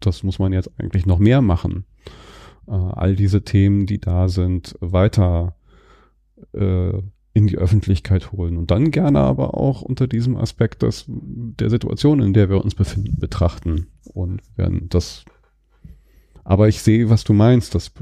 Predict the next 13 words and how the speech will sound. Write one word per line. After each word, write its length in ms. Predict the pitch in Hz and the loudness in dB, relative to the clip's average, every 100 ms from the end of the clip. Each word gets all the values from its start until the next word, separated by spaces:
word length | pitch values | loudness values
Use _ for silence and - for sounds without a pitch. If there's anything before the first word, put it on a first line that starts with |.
| - | -6
äh, 440 | 101 107 98 95 - 101 - - | -4 -2 -2 -2 -4 -8 -10 -6
ist 260 | 104 - - | -6 -4 0
natürlich 420 | 101 - 101 98 | 0 0 0 0
sehr 120 | 98 | -2
frustrierend, 500 | - - 107 - 104 | -4 -6 -6 -4 -4
wenn 60 | 104 | -2
dann 140 | 101 | -2
genau 260 | 98 98 98 | -2 0 2
sowas 320 | 101 117 107 | 2 2 2
passiert, 500 | - 98 - 101 - | 0 -2 0 -2 -2
wenn, 300 | 98 95 98 - - - - - - - _ - | -4 -4 -6 -12 -20 -20 -20 -20 -20 -20 _ 0
ja, 260 | 92 82 87 - | 2 4 0 -4
hm, 260 | - 92 87 | 0 0 2